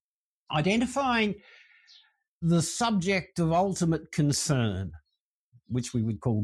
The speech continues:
God in Christian sort of context, isn't represented by a human form.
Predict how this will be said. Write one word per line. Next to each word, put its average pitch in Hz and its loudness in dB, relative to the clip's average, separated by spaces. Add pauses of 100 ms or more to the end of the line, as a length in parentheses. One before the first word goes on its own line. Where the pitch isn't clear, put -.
God 110 2
in 110 2 (640)
Christian 117 -2 (180)
sort 123 -6
of 113 -6 (280)
context, 151 0 (880)
isn't 233 4
represented 180 2
by 165 2
a 165 2
human 156 0
form. 117 -6